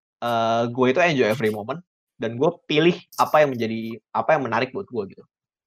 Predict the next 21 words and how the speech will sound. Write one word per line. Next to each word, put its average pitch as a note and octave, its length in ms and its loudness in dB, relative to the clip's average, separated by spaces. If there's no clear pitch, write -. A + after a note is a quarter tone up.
Kalau G#2 320 -2
dulu A2+ 160 2
gua E3+ 240 6
pas - 80 -10
kuliah B2 240 2
ya, A#2 100 2
apa G2+ 240 0
yang G2+ 80 -4
gua G2+ 160 -6
pilih G#2+ 160 -6
menarik G#2 320 -6
adalah G#2+ 320 0
waktu G#2+ 160 0
itu D3+ 160 0
kepanitiaan. G#2 560 -2
Ini, G3+ 400 4
ini G3 160 6
personal C3 480 4
thoughts A#2 240 2
gua B2 80 2
pas A#2 160 2